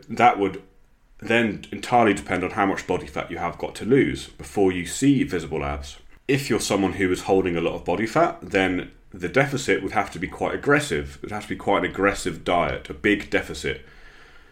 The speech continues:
Okay, so yeah, of course, I could give you a, an aggressive diet and a, and a, and a big deficit to, to start you off and get you quick results, but, you know, are you gonna sustain it?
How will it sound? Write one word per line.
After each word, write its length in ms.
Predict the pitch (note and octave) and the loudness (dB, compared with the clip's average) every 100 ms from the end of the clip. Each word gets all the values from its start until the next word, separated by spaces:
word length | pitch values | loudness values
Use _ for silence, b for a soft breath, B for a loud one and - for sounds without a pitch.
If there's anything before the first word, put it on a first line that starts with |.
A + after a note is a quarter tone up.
| B - | B -18
Okay, 220 | - E2+ | -6 -4
so 380 | F2 G#2 F#2+ F#2+ | -2 4 4 4
yeah, 200 | G#2 A#2 | 4 4
of 140 | E2 - | 4 0
course, 280 | F#2+ F2+ | 2 2
I 140 | F#2+ F2+ | 0 -2
could 180 | F#2+ D#2+ | -4 -2
give 180 | G2+ | 0
you 220 | F#2 F2 E2+ | 0 0 -2
a, 360 | E2 E2+ D2+ - - - - | 0 -2 -2 -8 -20 -20 -12
an 100 | E2+ | -10
aggressive 560 | - F#2+ G2+ - D#2 | 0 2 2 -2 -4
diet 420 | F2+ G2 D#2 D2+ - | 2 2 2 -2 -4
and 100 | E2 | -6
a, 220 | D2 E2+ | -6 -8
and 100 | E2 | -8
a, 120 | D#2 | -8
and 100 | E2+ | -8
a 60 | E2+ | -10
big 320 | D#2 F#2+ - | 0 0 0
deficit 480 | G#2 G2+ D#2+ D#2 D2 | -2 -2 -8 -10 -10
to, 220 | - E2 D2 b b - | -4 -4 -6 b b -12
to 100 | D2 | -12
start 320 | - F#2+ D#2 | -2 0 2
you 160 | G2 | 4
off 260 | E2+ D#2 - | 2 0 -8
and 120 | F2 | -8
get 120 | F2+ | -6
you 160 | F#2 E2+ - | -6 -8 -14
quick 400 | - F#2+ - - | -4 -2 -4 -8
results, 540 | F2 F2 A#2 C#3 - - | -4 2 2 0 -8 -6
but, 380 | - F#2 - - - b b b b _ _ _ - - _ _ | 2 2 2 -10 -14 b b b b _ _ _ -20 -20 _ _
you 80 | G#2+ | -2
know, 180 | F2 - | -2 0
are 160 | G2+ G2+ | 2 2
you 80 | |
gonna 200 | G2 F#2+ | 2 0
sustain 440 | - G2+ - G2+ D#2+ | 0 -6 0 0 0
it? 160 | C#2 | -4